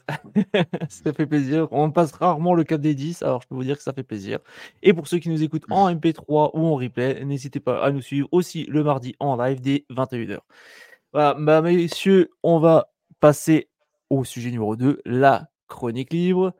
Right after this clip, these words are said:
Speaker 1: Alors, cette semaine, on a décidé de tirer la sonnette d'alarme parce que je peux pas, je pense qu'on peut pas dire autrement. Il y a le feu à la maison des Broncos. Trois matchs, trois défaites. La dernière en date, je rappelle, soixante-dix à vingt.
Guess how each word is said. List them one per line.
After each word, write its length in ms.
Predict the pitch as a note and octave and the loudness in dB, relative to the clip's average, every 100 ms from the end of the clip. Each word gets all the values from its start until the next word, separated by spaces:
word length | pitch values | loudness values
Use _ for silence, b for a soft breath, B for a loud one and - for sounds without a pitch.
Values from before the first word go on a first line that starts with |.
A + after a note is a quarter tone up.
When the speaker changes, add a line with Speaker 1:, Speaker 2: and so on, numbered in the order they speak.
| b b b b - | b b b b 2
Speaker 1:
Alors, 400 | D#3 C#3+ A#2 _ _ _ _ _ _ | 6 6 6 _ _ _ _ _ _
cette 240 | - A#3 | 0 0
semaine, 320 | A3+ G#3 G#3 - | 2 0 0 -2
on 160 | A#3+ C4 | -6 -2
a 80 | A#3+ | -2
décidé 520 | G#3+ - F#3 G#3+ F3 | -4 -8 -6 -4 -6
de 360 | C3 C3 F#3+ A#3 | -14 -12 -8 -8
tirer 600 | - - A3 F3 F3+ - | -10 -8 -6 -4 -6 -6
la 220 | E3 F3 | -4 -4
sonnette 320 | D3 D#3 D3+ | -4 -6 -6
d'alarme 320 | C3+ B2 B2 B2 | -4 -4 -4 -6
parce 140 | A#2 | -14
que 80 | A#2+ | -12
je 40 | |
peux 120 | - | -10
pas, 180 | A2+ B2 - | -6 -6 -6
je 100 | A#2+ _ | -18 _
pense 160 | B2+ - | -16 -12
qu'on 100 | A#2 | -12
peut 80 | A2 | -4
pas 140 | B2 | -2
dire 120 | B2 | 0
autrement. 540 | A2+ - - B2 B2 - B B - | 0 -2 -6 -4 -4 -6 B B -4
Il 100 | C#3 | 4
y 80 | |
a 60 | E3 | 6
le 120 | F#3 | 8
feu 400 | E3+ - G#3 G#3+ - | 4 0 0 0 2
à 100 | D#3 | 2
la 100 | E3+ | 2
maison 220 | E3+ F3 | 0 0
des 80 | D#3+ | -2
Broncos. 560 | D#3 D3 C#3 C#3 - - | -2 -6 -10 -10 -14 -12
Trois 200 | - D#3 | -2 -2
matchs, 340 | D3 D3 - | -2 -8 -12
trois 260 | - C3 D#3 | -10 2 2
défaites. 400 | D3 C3 C#3 C#3+ _ - | 2 -2 -4 -4 _ -4
La 200 | C#3+ C#3+ | 0 2
dernière 260 | D3 C#3 | 2 0
en 80 | C3+ | -4
date, 260 | B2 B2 - _ | -2 -4 -4 _
je 120 | B2 | -6
rappelle, 300 | B2 B2+ A#2+ - | -6 -4 -8 -10
soixante-dix 720 | - - D#3+ D3+ C3+ B2 - | -10 -2 -2 -2 -6 -8 -10
à 120 | A2+ | -10
vingt. 260 | G2+ A2 A#2+ | -8 -10 -12